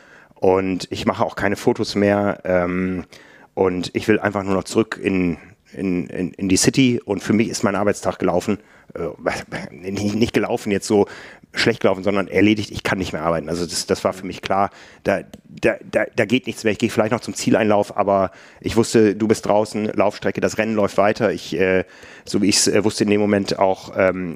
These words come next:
auch, äh, war das Profifeld unbeeinflusst davon. Es hat jeder Athlet weitergemacht. Ich weiß auch, dass es diese Diskussionen im Umfeld von Profis gab über mögliche Abbrüche. Ähm, und ich weiß, wie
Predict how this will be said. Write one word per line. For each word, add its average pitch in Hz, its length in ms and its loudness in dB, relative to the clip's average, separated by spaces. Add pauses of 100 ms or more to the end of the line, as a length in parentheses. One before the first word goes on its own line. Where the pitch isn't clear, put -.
auch, - 340 -2
äh, - 180 -10 (600)
war 107 120 2
das 104 120 -4
Profifeld 113 960 2
unbeeinflusst 107 600 0
davon. 107 320 0
Es 90 160 -4
hat - 120 -4
jeder 104 200 4
Athlet 95 220 -2
weitergemacht. 110 340 0
Ich 95 120 -10
weiß 113 180 -2
auch, 110 100 -12
dass 110 160 -2
es - 160 -6
diese 107 260 2
Diskussionen 110 680 2 (440)
im 123 140 4
Umfeld 123 340 2
von 113 140 -2
Profis - 380 -4
gab 110 300 -2
über 104 240 4
mögliche 104 640 2 (440)
Abbrüche. 120 640 0 (460)
Ähm, 101 560 0 (1040)
und 98 180 0
ich 101 120 -4
weiß, 120 400 -4
wie 104 380 4